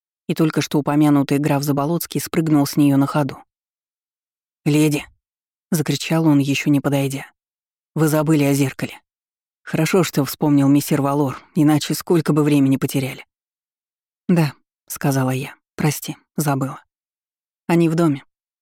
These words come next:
и остальные раненые ещё там, и Раш там. Попробуй чем-нибудь помочь, да?»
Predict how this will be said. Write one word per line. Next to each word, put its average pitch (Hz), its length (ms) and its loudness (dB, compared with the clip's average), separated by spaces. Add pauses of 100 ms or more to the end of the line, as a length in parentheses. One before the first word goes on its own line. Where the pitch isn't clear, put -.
(160)
и 170 100 0
остальные 151 460 2
раненые 139 420 4
ещё 135 240 -2
там, 143 260 -10 (300)
и 160 100 2
Раш 139 240 -2
там. 156 240 -14 (580)
Попробуй 170 420 0
чем-нибудь 143 420 2
помочь, 135 340 0
да?» 151 140 -2